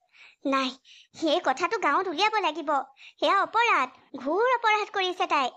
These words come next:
তাই শাস্তি পাবই লাগিব। মই কিবা এটা কৰিব লাগিব। পাহি, তই কলৈ যাৱ? কলৈ যাম আৰু নয়না?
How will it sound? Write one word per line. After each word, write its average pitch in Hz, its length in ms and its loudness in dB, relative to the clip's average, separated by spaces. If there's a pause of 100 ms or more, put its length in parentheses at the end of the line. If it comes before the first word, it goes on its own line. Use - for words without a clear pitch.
(420)
তাই 269 180 -2
শাস্তি 285 340 -2
পাবই 294 360 2
লাগিব। 262 300 -4 (1040)
মই 269 300 2
কিবা 359 260 0
এটা 285 140 -2
কৰিব 262 280 -2
লাগিব। 254 320 -6 (600)
পাহি, 349 360 2
তই 453 160 -2
কলৈ 453 340 0
যাৱ? 320 220 2 (560)
কলৈ 427 240 4
যাম 349 180 2
আৰু 294 160 2
নয়না? 349 360 2